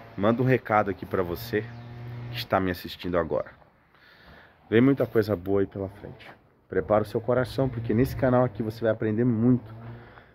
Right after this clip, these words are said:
E eu vou transbordar sobre o seu coração sabedoria, conhecimento,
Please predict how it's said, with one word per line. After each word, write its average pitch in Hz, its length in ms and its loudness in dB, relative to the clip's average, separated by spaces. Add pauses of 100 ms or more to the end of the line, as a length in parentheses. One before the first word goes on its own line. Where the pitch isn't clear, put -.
(200)
E 107 40 0
eu 101 80 6
vou 110 100 4
transbordar 120 580 4
sobre 120 220 -8
o - 20 -20
seu - 120 -8
coração 92 580 -2
sabedoria, 113 580 2
conhecimento, 120 800 0